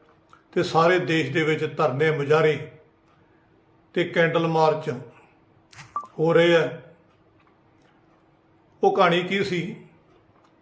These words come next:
ਕਿ ਉਹ ਲੜਕੀ ਜਿਹੜੀ ਘਰੋਂ ਗਰੀਬ ਸੀ, ਵੀ ਉਹਦੇ ਜਿਹੜੇ ਘਰ ਦੇ ਸੀ, ਉਹ ਛੋਟਾ ਮੋਟਾ ਸਮਾਨ ਆ, ਟੋਪੀਆਂ ਵਗੈਰਾ ਤੇ ਕੁਛ ਵੇਚ ਕੇ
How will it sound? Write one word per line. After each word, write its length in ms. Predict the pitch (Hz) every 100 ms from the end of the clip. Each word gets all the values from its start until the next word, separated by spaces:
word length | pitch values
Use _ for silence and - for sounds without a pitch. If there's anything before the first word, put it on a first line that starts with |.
| _ _ _ _ _ _ -
ਕਿ 40 |
ਉਹ 120 | 185
ਲੜਕੀ 680 | 190 175 160 - 175 156 - - _ _ _ _ _ _ _ -
ਜਿਹੜੀ 280 | 147 180 190
ਘਰੋਂ 500 | 180 160 165 175 - - - _ _ _ _ _ _ _ -
ਗਰੀਬ 400 | 143 160 175 190
ਸੀ, 440 | - 175 156 160 - - _ _ _ _
ਵੀ 60 | 220
ਉਹਦੇ 320 | - 196 190
ਜਿਹੜੇ 180 | 185 180
ਘਰ 240 | 180 160
ਦੇ 160 | 127 156
ਸੀ, 160 | 143 151 156 - - _ _ _ _ - _ _ _
ਉਹ 200 | 220 208
ਛੋਟਾ 280 | 202 175 190
ਮੋਟਾ 280 | 185 165 185
ਸਮਾਨ 360 | 175 156 160 165
ਆ, 80 | 165
ਟੋਪੀਆਂ 420 | 156 151 160 160
ਵਗੈਰਾ 300 | 151 151 151
ਤੇ 320 | 147 156 151
ਕੁਛ 260 | 147 147 -
ਵੇਚ 260 | 147 147 147
ਕੇ 180 | -